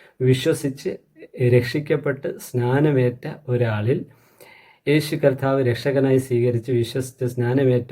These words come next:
ഒരാളിൽ പരിശുദ്ധാത്മാവ് വസിക്കുന്നുണ്ട്. അപ്പോൾ ആ പരിശുദ്ധാത്മാവ് നമ്മിൽ വസിക്കുന്ന ദൈവത്തെ നമുക്ക് നന്ദിയുള്ളവനായി, അപ്പോൾ ദൈവം നമ്മുടെ സെക്യൂരിറ്റി കൂടിയാണ്, നമ്മുടെ സുരക്ഷിതത്വം കൂടിയാണ്,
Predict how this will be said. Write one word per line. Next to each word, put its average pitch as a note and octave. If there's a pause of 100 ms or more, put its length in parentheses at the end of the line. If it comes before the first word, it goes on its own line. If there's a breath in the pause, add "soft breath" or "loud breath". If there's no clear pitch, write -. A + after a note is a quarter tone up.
ഒരാളിൽ A2
പരിശുദ്ധാത്മാവ് A#2
വസിക്കുന്നുണ്ട്. B2+ (760 soft breath)
അപ്പോൾ A#2+
ആ C#3+ (100)
പരിശുദ്ധാത്മാവ് C3 (120)
നമ്മിൽ C3 (100)
വസിക്കുന്ന D#3+
ദൈവത്തെ C3 (500)
നമുക്ക് B2+ (440)
നന്ദിയുള്ളവനായി, A#2+ (100)
അപ്പോൾ C#3+ (500 loud breath)
ദൈവം D#3 (560)
നമ്മുടെ C#3 (160)
സെക്യൂരിറ്റി D#3
കൂടിയാണ്, A2 (280)
നമ്മുടെ C3+ (140)
സുരക്ഷിതത്വം D#3 (100)
കൂടിയാണ്, G2+